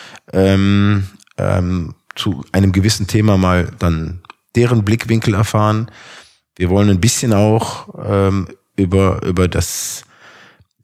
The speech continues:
naja, über das Transferthema sprechen, dass wir es vielleicht noch mal ein bisschen in Einzelfällen genauer erklären. Also es gibt ganz, ganz viele spannende Themen, die uns dazu bewegt haben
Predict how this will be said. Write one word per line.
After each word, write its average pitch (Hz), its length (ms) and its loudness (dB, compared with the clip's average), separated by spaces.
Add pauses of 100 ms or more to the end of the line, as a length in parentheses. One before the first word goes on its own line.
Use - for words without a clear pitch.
(240)
naja, 85 240 0 (260)
über 90 180 -2
das 85 180 -2
Transferthema 110 800 0
sprechen, 104 400 -2
dass 92 140 -2
wir 90 60 -2
es 85 80 -4
vielleicht 92 240 -2
noch 90 80 0
mal 90 100 0
ein 87 60 0
bisschen 90 460 0 (400)
in - 120 -2
Einzelfällen 101 580 2
genauer 104 360 2
erklären. 104 640 0 (440)
Also 98 200 2
es 92 80 2
gibt 110 180 -4
ganz, 117 220 2
ganz 104 160 0
viele 107 240 0
spannende 104 420 0
Themen, 104 300 2
die 98 80 2
uns 95 200 0
dazu 98 240 -2
bewegt 95 360 0
haben 87 480 -2